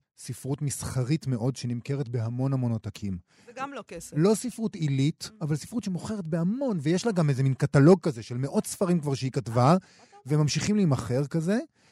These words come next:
Speaker 1: והיא אמרה, "אני לא מתפרנסת מזה.
Speaker 2: ברור.
Speaker 1: התמלוגים לא מספיקים, אני חייבת להרצות,
Speaker 2: אה.
Speaker 1: אני חייבת ללמד." לא מספיק.
Speaker 2: זה
Speaker 1: זה שוק
Speaker 2: שקר.
Speaker 1: קטן, זה
Speaker 2: ואגב,
Speaker 1: שקר.
Speaker 2: תמיד יש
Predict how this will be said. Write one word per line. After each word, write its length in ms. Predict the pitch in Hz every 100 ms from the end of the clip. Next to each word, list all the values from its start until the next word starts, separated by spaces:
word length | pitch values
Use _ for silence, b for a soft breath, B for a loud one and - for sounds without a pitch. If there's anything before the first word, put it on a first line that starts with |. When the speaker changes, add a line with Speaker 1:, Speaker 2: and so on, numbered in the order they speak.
| b b
Speaker 1:
והיא 200 | 131 156
אמרה, 180 | 160 226
"אני 140 | 170
לא 80 | 156
מתפרנסת 440 | 196 214 220 185 170
מזה. 200 | 131 113 -
Speaker 2:
ברור. 120 | 131
Speaker 1:
התמלוגים 520 | - 143 127 123 185
לא 80 | 151
מספיקים, 460 | 127 - 120 180 143
אני 100 | 110
חייבת 280 | 110 101
להרצות, 380 | 98 92 - 180 175
Speaker 2:
אה. 40 |
Speaker 1:
אני 80 | 107
חייבת 240 | - 95 107
ללמד." 380 | 92 107 165 - _
לא 340 | 120 143 175 185 -
מספיק. 500 | 143 - 165 143 _
Speaker 2:
זה 80 | 110
Speaker 1:
זה 60 | 110
שוק 280 | - 185 277
Speaker 2:
שקר. 180 | 226
Speaker 1:
קטן, 280 | 120 175 170
זה 60 | 247
Speaker 2:
ואגב, 120 | 339 349
Speaker 1:
שקר. 40 |
Speaker 2:
תמיד 360 | - 185 185
יש 100 | -